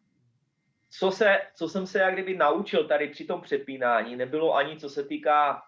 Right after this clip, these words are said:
jako trénování třeba z Prostějov a Vyškov, ale když už jsem potom byl ve Vyškově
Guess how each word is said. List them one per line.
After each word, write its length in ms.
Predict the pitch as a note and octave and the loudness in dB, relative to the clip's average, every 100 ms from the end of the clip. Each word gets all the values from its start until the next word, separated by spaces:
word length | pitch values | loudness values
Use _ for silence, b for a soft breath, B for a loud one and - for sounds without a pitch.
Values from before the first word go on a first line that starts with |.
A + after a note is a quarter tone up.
| _ _ _ - | _ _ _ -6
jako 200 | A#2 D#3 | -4 -2
trénování 580 | D#3 C3+ C#3 D3 D3 C#3+ | 2 2 4 2 2 -2
třeba 240 | D3+ D#3 | -2 0
z 100 | - | 0
Prostějov 480 | - A#2+ - D3+ D#3 | -4 -8 -4 -2 0
a 60 | D3+ | -2
Vyškov, 460 | C3+ C3 B2 A#2+ - _ _ - | -4 -6 -6 -6 -10 _ _ -2
ale 120 | A2+ | 0
když 180 | B2+ C3+ | 0 -4
už 120 | D3 | -2
jsem 140 | E3 | -2
potom 220 | D#3+ D#3+ D#3+ | -2 -4 -2
byl 160 | E3 | 0
ve 120 | D3+ | 0
Vyškově 720 | C3 B2 - C3 A#2+ A2+ A#2 | 0 -2 -6 -6 -2 0 0